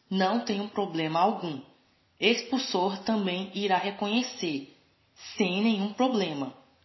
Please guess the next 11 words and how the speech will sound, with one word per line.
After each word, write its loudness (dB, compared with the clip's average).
Por 6
isso 4
que 0
o 4
incrementei 0
e 4
dei 4
o 4
nome 2
de -6
biopulsor." 0